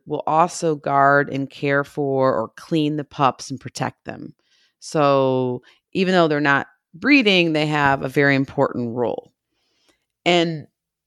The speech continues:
when bush dogs are weaned, they stick around for a while, um, in the group to learn how to hunt, and then also probably to maybe be a subordinate to learn how to, like, care for babies.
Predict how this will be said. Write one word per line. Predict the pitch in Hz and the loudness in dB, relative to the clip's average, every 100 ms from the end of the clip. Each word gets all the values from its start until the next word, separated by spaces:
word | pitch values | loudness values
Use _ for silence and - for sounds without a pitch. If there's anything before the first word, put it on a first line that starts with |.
| _ | _
when | 180 190 190 - _ _ - | -4 -2 -2 -4 _ _ -6
bush | 175 226 | 0 0
dogs | - 214 175 143 - | 2 4 4 2 0
are | 196 226 | 2 2
weaned, | 202 147 127 123 131 - _ _ _ _ - | 0 -2 -2 -4 -6 -8 _ _ _ _ -2
they | 180 190 | 0 0
stick | - 240 | 0 -2
around | 247 202 196 | 2 2 2
for | - 160 | -2 -2
a | |
while, | 143 143 143 139 127 123 | -2 0 2 4 2 0
um, | 135 127 117 113 - - - | -4 -4 -4 -8 -10 -10 -2
in | 143 139 | 0 0
the | 127 | -2
group | 127 151 139 131 - - | -2 0 -2 -4 -12 -8
to | 151 | -4
learn | 139 139 139 | 0 0 0
how | 135 120 | 0 -2
to | 113 | -2
hunt, | - - 240 233 240 - _ - - - | -8 -2 0 2 -2 -8 _ -20 -14 -2
and | 160 | 2
then | 151 | 4
also | 143 143 - | 4 2 0
probably | 139 147 139 139 | -4 -2 0 -2
to | 135 | -2
maybe | 135 131 | -4 -4
be | 135 131 | -2 -2
a | |
subordinate | 127 139 131 143 143 143 143 135 | -4 -8 -6 -4 -4 -4 -4 -4
to | 143 | -6
learn | 139 | -4
how | 139 127 | -4 -6
to, | 123 | -6
like, | 120 | -10
care | - 135 131 | -8 -4 -4
for | - | -4
babies. | 127 160 165 160 156 147 151 - | -4 0 2 2 0 0 -2 -6